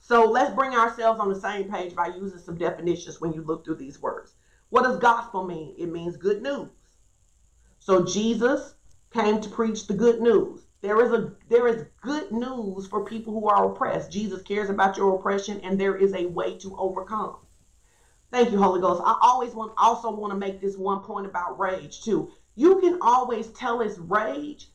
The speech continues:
because after it's over, you crash. Pastor Edwin and I were talking yesterday about the number of people who get enraged, and you can engage in this battle for three days, and then you got a migraine for four days, and now you can't eat, and now you can't come back, and ooh, child, you tired.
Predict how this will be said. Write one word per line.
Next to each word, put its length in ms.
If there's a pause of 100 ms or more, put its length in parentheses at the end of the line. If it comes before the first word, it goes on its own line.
because 420
after 400
it's 180
over, 300
you 240
crash. 760 (340)
Pastor 380
Edwin 220
and 100
I 100
were 120
talking 420
yesterday 340
about 260
the 60
number 400
of 80
people 420
who 200
get 240
enraged, 760
and 160
you 140
can 180
engage 540
in 100
this 160
battle 400
for 160
three 240
days, 400 (140)
and 160
then 100
you 80
got 240
a 0
migraine 540
for 180
four 160
days, 480
and 160
now 140
you 120
can't 300
eat, 380
and 120
now 200
you 80
can't 320
come 180
back, 220
and 80 (100)
ooh, 180
child, 380
you 80
tired. 540